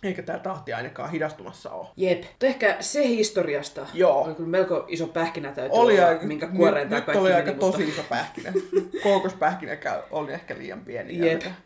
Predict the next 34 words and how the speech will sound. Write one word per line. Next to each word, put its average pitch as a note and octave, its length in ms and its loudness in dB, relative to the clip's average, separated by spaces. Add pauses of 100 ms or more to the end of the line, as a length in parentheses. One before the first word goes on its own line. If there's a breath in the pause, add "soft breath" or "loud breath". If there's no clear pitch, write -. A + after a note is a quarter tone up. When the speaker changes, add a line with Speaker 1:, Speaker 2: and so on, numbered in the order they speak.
(640 loud breath)
Speaker 2:
Mut G#3+ 100 -6
siirrytään D#4+ 400 2
nyt A#3+ 160 -2
vähän A#3 240 0
vielä F3+ 340 2
nykypäivään D#3+ 720 -2
ja C#3+ 80 -4
näihin D#3 260 -6
meidän D#3 240 -6
omiin F3+ 320 -2
mielikuviin C3 580 -6
tästä. B2+ 360 -8
Eli C3+ 100 -4
Speaker 1:
Joo. - 340 -2
Speaker 2:
tää A3+ 120 -2
tuntuu B3+ 300 0
jotenkin F#3+ 320 0
tää F3 120 0
Suomi-musikaali D#3+ 800 -2
olevan F3+ 320 2
melko D3 280 -6
pinnalla D3 460 -4
just B2+ 280 -4
nyt, C#3+ 120 -10
että C#3+ 140 -8
niitä C#3+ 220 -10
esitetään E3 600 -4 (380 loud breath)
ja D#3 60 -10
niistä D3+ 360 -10 (140)
puhutaan E3 440 2
myös C3 240 -8
paljon. C#3+ 300 -2
Speaker 1:
Joo. E3 220 4
Speaker 2:
Niin - 120 -6